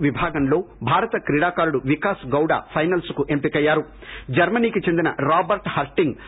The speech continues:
అరవై ఆరు పాయింట్ ఆరు రెండు మీటర్ల త్రోతో తొలి స్థానంలో ఉండగా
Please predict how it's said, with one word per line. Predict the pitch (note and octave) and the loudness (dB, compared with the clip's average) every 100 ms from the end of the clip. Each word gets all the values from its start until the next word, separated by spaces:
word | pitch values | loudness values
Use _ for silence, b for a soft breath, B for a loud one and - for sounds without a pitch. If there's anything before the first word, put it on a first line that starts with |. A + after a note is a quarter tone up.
| B | B
అరవై | D3 F#3+ G3+ | 2 4 4
ఆరు | D3 F#3 G3 | 2 2 0
పాయింట్ | F3+ F3 E3+ C#3 | 0 0 0 2
ఆరు | D#3+ F#3+ | 4 4
రెండు | F3 E3 | 2 2
మీటర్ల | C3+ D#3 D#3+ F3 E3+ | 2 2 2 0 0
త్రోతో | - D3+ E3 E3+ F3+ B - | 0 0 2 0 0 B -2
తొలి | E3+ G#3 | 0 0
స్థానంలో | - C#3+ D#3+ F3 E3+ | -2 -2 0 2 4
ఉండగా | D3 D3+ D#3 | 2 2 2